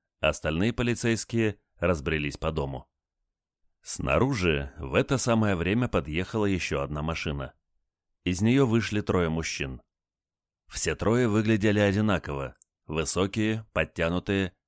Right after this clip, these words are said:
серьёзные лица с правильными чертами лица, в пиджаках и кепках. Они отличались только возрастом. Первому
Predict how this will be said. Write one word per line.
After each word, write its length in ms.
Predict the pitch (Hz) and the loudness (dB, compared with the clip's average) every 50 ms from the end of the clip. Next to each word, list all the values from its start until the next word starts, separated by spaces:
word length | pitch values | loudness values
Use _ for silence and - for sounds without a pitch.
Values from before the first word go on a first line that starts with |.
| _ _ _ | _ _ _
серьёзные 600 | _ - - 92 90 98 113 127 123 98 110 107 101 | _ -6 -2 0 2 2 2 2 2 2 2 2 2
лица 340 | 95 110 117 - - 120 107 | 2 2 0 0 -2 -4 -4
с 60 | - | -2
правильными 500 | - 92 95 95 95 90 82 85 85 82 | -2 0 0 2 0 0 0 -2 -2 -2
чертами 460 | - - 85 80 - 80 73 76 73 | -4 -4 -4 -4 -4 -4 -4 -4 -4
лица, 480 | 71 76 73 - 85 85 92 95 - _ _ _ _ _ _ _ | -4 -6 -6 -2 0 0 0 -2 -4 _ _ _ _ _ _ _
в 140 | _ - - | _ -8 -4
пиджаках 540 | - 131 98 95 95 85 - 80 78 76 - | -2 -2 2 2 0 0 2 -2 -2 -2 -4
и 140 | - - - | -10 -14 -8
кепках. 600 | - - 87 78 - - 76 65 - - _ _ _ _ _ _ _ _ _ _ _ _ _ _ _ _ _ | -4 -2 -2 -2 -4 -8 -10 -10 -10 -14 _ _ _ _ _ _ _ _ _ _ _ _ _ _ _ _ _
Они 240 | - 71 76 82 104 | -4 -2 0 2 2
отличались 580 | 110 110 107 110 101 - 113 107 107 104 98 - | 2 2 2 -2 -2 0 0 2 2 0 -2 0
только 340 | - 104 101 98 - 101 92 | 0 0 0 0 0 -2 0
возрастом. 720 | 85 101 107 98 76 76 71 69 - - 69 67 65 67 _ _ _ _ _ _ _ _ _ _ _ _ _ _ _ _ | 0 0 0 0 -2 -4 -6 -8 -8 -8 -10 -10 -10 -12 _ _ _ _ _ _ _ _ _ _ _ _ _ _ _ _
Первому 640 | - 113 127 135 135 135 131 131 131 123 113 - | 2 4 4 4 4 4 4 4 2 2 0 -4